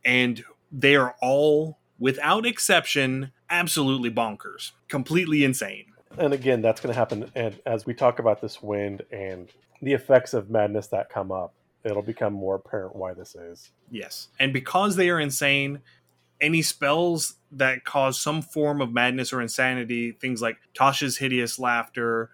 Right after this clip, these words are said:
Speaker 1: Crown of Madness, Otto's Irresistible Dance, Confusion, Feeble Mind, all of those sorts of spells have absolutely no effect on them.
Speaker 2: Because they call that Tuesday.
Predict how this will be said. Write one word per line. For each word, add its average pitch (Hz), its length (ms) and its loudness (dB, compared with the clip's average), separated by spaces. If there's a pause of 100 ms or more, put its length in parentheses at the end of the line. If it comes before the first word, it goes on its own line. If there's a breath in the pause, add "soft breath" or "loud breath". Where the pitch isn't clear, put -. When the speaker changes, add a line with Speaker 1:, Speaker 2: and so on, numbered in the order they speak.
(100)
Speaker 1:
Crown 135 340 2
of 113 100 -4
Madness, 117 760 -2
Otto's 127 480 0 (120)
Irresistible 120 640 -2
Dance, 113 520 -8 (320 soft breath)
Confusion, 131 800 2
Feeble 127 400 2
Mind, 117 480 0 (160)
all 170 260 6
of 147 100 -2
those 147 240 2
sorts 143 220 -6
of 123 60 -6
spells 127 420 0 (160)
have 113 240 0 (240)
absolutely 143 520 2
no 120 120 0
effect 107 320 -6
on 95 160 -12
them. - 120 -20 (260)
Speaker 2:
Because 127 320 -4
they 180 140 4
call 160 220 6
that 120 200 6
Tuesday. 110 460 -6